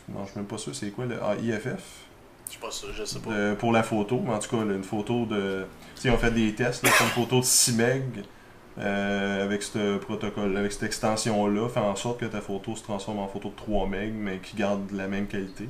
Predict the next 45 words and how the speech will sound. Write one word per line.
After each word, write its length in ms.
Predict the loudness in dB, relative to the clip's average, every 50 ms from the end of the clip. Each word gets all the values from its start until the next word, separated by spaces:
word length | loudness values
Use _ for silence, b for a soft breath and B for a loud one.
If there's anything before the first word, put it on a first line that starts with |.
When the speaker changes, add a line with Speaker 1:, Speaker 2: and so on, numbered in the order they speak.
| -12 B B B B B B B -12
Speaker 2:
Calvaire. 200 | -10 -8 -8 -8 -10 -12 -12 -10
Speaker 1:
Puis 260 | -6 -2 0 0 2
même 240 | 2 4 4 4 4
avec 140 | 2 2 0
le 120 | 0 2
H 200 | 2 0 0 0
deux 140 | -2 -2 -2
six 160 | -2 -4 -4
cinq, 480 | -2 -2 -2 0 -2 -2 -2 -4 -6 -6
parce 160 | -8 -8 -6
que 80 | -2 -2
là, 80 | 0 0
en 40 |
ce 80 | 0 -2
moment, 200 | -2 -2 -2 -2
c'est 140 | -4 -4 -6
le 60 | -6
H 180 | -6 -6 -6 -6
deux 100 | -2 0
six 240 | 0 0 0 -2 -4
quatre, 260 | -4 -4 -6 -6 -8 -12 -12 -2 4
Speaker 2:
Ouais. 240 | 6 6 6 6 4
Speaker 1:
qui 60 | -2
utilise 220 | -2 0 0 0 2
pour 100 | 2 2
la 80 | 2
vidéo. 420 | 4 4 4 4 4 4 2 0 -4 B B B B B B B B B B
Mais 80 | -8 -6
tu 60 | -2
sais, 200 | -2 0 0 2
un 280 | 2 0 0 0 -2 -2
fichier 260 | -2 -4 -2 -2 -2
de 40 | -2
soixante 480 | -2 -4 -4 0 0 0 0 0 0 -2
meg 340 | 0 0 0 0 0 -2 -4 -6 -8 -10 -10 -8
se 200 | -8 -6 -4 -4
réduit 500 | -4 -4 -2 -2 -4 -2 -2 -4 -4 -4
quasiment 320 | -2 -4 -2 -2 -2 -4
à 40 | -4 -4
trente 320 | -2 0 0 0 0 -2
meg, 320 | -4 -4 -4 -4 -6 -8 -10 -12
fait 80 | -14 -14
que 120 | -14 -12 -12
tu 60 | -12
sais 60 | -12